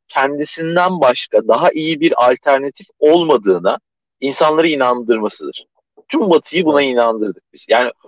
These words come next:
Speaker 1: o yüzden işte Rusya'ya karşı İngiltere'yi yanımıza çekebildik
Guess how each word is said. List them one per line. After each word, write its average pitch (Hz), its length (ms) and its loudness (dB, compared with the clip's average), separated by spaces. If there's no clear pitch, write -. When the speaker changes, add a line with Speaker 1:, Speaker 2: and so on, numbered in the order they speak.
Speaker 1:
o 165 140 4
yüzden 123 600 0
işte 104 300 0
Rusya'ya 127 580 0
karşı 117 320 2
İngiltere'yi 113 500 -4
yanımıza 107 380 0
çekebildik 92 540 -8